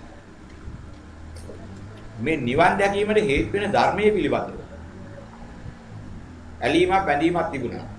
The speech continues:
ඒකෙන්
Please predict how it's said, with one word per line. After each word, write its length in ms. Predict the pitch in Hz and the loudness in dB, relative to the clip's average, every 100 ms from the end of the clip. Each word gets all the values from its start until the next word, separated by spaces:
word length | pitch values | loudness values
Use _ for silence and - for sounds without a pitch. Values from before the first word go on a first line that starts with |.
| 240 - - - - - - - - 78 - - - - - - - - 71 - - - - - - - - - - - - - - - - | -14 -14 -14 -14 -16 -16 -16 -16 -12 -12 -12 -12 -14 -14 -16 -16 -16 -16 -16 -16 -16 -16 -16 -18 -18 -18 -16 -16 -16 -18 -18 -18 -18 -16 -6
ඒකෙන් 380 | 127 165 202 | 0 0 2